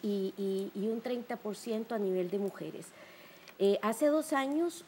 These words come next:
una egresada de, de computación sale al mercado a pedir un empleo con sus compañeros y es contratada, eh,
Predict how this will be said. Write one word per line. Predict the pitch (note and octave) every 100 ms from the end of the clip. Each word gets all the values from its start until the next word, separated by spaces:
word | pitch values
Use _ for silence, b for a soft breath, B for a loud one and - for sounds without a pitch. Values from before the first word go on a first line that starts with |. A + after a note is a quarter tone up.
| -
una | A#3 A#3 B3+ B3+
egresada | G3+ G3 G3 A#3 A3+ B3+ C#4+ C#4
de, | G3+ F#3+ F3 F3 E3+ -
de | E3+
computación | F#3 B3+ B3+ C4 D4 - A3+ C4
sale | C4+ C4 C4 D4+ G4 B B -
al | G3 F#3
mercado | F#3 F3 A#3 C#4+
a |
pedir | C#4+ G3 F#3+ A3+
un | A#3
empleo | G#3+ G#3 A3 C4+
con | A#3
sus | - F3
compañeros | F3 F3 E3 F3 G#3 E4 F4 - B B B B B
y | - G#3+ G3+ F#3+
es | G3
contratada, | - C4 C4 D4+ D4+ C#4+ D4 E4 G4 E4 - -
eh, | G#3+ G3+ G3+